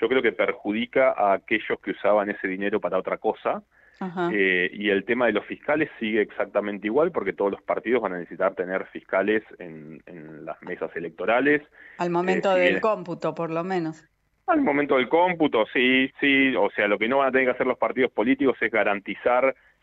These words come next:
Speaker 1: llevar las boletas o que falte boletas. Quizás ahí facilita un poquito el trabajo de, de no tener fiscales, pero siempre decimos que para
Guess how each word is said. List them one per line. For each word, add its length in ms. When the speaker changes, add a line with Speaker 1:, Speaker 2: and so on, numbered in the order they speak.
Speaker 1:
llevar 320
las 140
boletas 520
o 80
que 120
falte 440
boletas. 560
Quizás 320
ahí 240
facilita 500
un 100
poquito 300
el 80
trabajo 480
de, 220
de 160
no 120
tener 240
fiscales, 440
pero 260
siempre 320
decimos 400
que 100
para 260